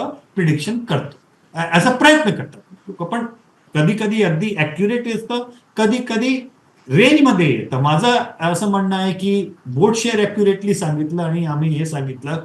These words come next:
की कोण, अ, कोणती पार्टी पुढे आहे, कोणचे जिंकण्याची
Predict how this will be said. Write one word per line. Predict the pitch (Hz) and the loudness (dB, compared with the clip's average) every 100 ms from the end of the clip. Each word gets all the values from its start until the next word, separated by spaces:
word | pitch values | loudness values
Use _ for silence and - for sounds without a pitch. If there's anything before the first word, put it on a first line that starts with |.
| - _ - | -12 _ -4
की | 196 | -2
कोण, | - 208 254 277 277 - _ _ _ | 2 4 6 2 0 -10 _ _ _
अ, | 143 147 143 | -4 0 0
कोणती | 143 190 220 220 277 285 | 2 4 4 4 2 0
पार्टी | 160 151 226 | 0 0 -2
पुढे | - 160 156 170 | -4 2 4 4
आहे, | 143 151 | 2 -2
कोणचे | 202 160 156 156 214 | -2 0 0 0 -4
जिंकण्याची | 165 156 147 175 180 180 214 226 | -2 -2 -2 -2 -2 -2 -4 -4